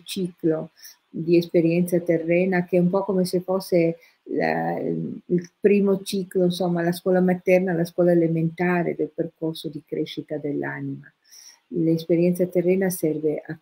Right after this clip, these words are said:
a fare questo, a scoprire quello che noi siamo realmente, quando noi abbiamo consapevolezza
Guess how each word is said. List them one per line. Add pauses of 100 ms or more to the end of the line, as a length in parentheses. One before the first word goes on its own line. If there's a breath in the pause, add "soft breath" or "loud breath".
(100)
a
fare
questo,
a
scoprire (400)
quello
che
noi
siamo
realmente,
quando
noi
abbiamo
consapevolezza